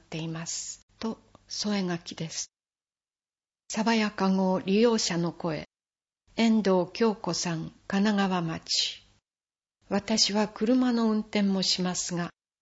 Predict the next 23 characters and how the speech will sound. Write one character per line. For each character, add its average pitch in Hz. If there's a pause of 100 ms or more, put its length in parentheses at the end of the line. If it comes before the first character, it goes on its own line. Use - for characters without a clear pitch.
週 262
に 185
一 165 (120)
回 220
程 185
度、 165 (240)
神 214
奈 220
川 208
町 185
田 175
園 226
町 202
住 185
民 214
コ 196
ミ 202
ュ 220
ニ 208
テ 190
ィ 180
バ 170
ス、 -